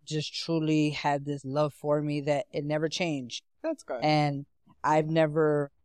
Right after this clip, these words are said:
Speaker 1: disrespected her mom. Her mom never disrespected me. And I've always, even when me and her daughter stopped dating years, years ago, like, she always told me, like, "Just because my daughter's with somebody else doesn't mean, like, you know, you can't talk to me to see how I'm doing." And I do the same thing.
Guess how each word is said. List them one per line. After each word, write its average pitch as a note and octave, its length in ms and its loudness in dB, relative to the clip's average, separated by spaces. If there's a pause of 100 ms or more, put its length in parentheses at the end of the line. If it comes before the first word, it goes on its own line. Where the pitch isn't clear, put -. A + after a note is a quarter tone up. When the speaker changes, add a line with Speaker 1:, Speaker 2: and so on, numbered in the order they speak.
(120)
Speaker 1:
disrespected D3 500 -2
her G3+ 80 4
mom. D#3 300 4
Her D3 140 -4
mom C#3+ 240 0
never D3+ 200 0
disrespected D3+ 720 -4
me. D3+ 340 0
And C#3 180 -4
I've C#3+ 200 0
always, D3 500 0 (300)
even D#3 320 2
when D3+ 160 2
me D3+ 100 4
and D3+ 80 0
her D3 100 0
daughter C#3 680 0
stopped - 320 -2
dating D3 380 0
years, C#3 540 -2
years D3 360 2
ago, C#3+ 300 -2
like, C#3 280 0 (400)
she - 280 0
always D3+ 260 0
told F3 240 2
me, D#3 100 -2
like, D3 220 0
"Just D3+ 180 -8
because D3 440 -2
my D3 120 0
daughter's C#3+ 420 4
with C#3+ 100 -6
somebody C3+ 360 -6
else E3 220 0
doesn't D3 300 -6
mean, D#3 240 -2
like, C#3 280 -4
you D3 120 -6
know, D3+ 380 0
you D3+ 100 -2
can't D3 240 -2
talk C3+ 220 0
to - 100 -14
me C#3+ 60 -4
to C3+ 60 -6
see - 120 -6
how C#3 120 -2
I'm C3 160 -8
doing." E3+ 380 -2 (400)
And D3+ 140 0
I C#3+ 120 2
do D3 160 0
the C#3+ 100 -2
same C3+ 240 -4
thing. D3 120 -12